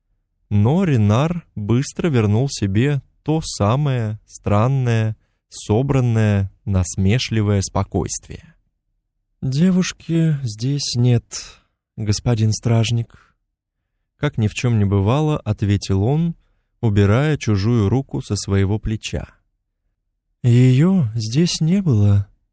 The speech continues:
когда мы сюда пришли. То, что сидело там», он кивнул в ту сторону, где одна тень все еще вилась вокруг другой тени,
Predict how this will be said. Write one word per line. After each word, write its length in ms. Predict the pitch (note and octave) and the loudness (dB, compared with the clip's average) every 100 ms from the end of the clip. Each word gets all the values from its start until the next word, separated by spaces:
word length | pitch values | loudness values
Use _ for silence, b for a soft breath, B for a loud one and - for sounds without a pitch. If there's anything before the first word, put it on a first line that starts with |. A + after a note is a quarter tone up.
| _ _ _ | _ _ _
когда 380 | A#2 A2+ A2 A2 | 0 2 2 4
мы 120 | A2 | 2
сюда 320 | - A2 G#2+ | 2 2 2
пришли. 580 | - G#2+ - G#2+ G2+ G2 _ _ _ _ _ _ _ _ _ _ _ - | 2 -2 0 2 2 2 _ _ _ _ _ _ _ _ _ _ _ -8
То, 140 | G#3 | -8
что 220 | - F3 | -4 -4
сидело 520 | E3 D3+ B2+ F3 E3 B2+ | 0 0 2 2 2 0
там», 540 | - E3 F#3+ G3 F3+ _ _ _ _ _ _ _ - | 2 2 2 0 -4 _ _ _ _ _ _ _ 0
он 280 | A#2 A2 | 2 2
кивнул 460 | G2+ A2+ G#2+ A2 G2+ | 0 0 2 4 2
в 100 | - | -2
ту 180 | - G#2 | -6 -6
сторону, 760 | - A#2 G#2+ G#2 G2 G2 F#2 - - | -2 2 4 4 4 4 2 -2 -8
где 340 | G2+ F#2+ G2+ | -4 2 2
одна 340 | G2 F#2 G#2 G2 | 2 2 2 2
тень 400 | - A2 G2 F#2+ | 0 0 2 -2
все 200 | - - | -4 -2
еще 520 | G2+ F#2+ - G2+ G2 - - | 0 0 -2 0 0 -2 -4
вилась 600 | G#2 G#2 A2 G2+ G2 - | -2 2 4 4 0 0
вокруг 360 | G2+ A2 G2+ | 0 0 0
другой 400 | G2 G2+ F#2+ D3+ | 2 0 2 0
тени, 580 | E3 - D3 C#3 B2+ A2+ | 0 -2 -2 0 0 -2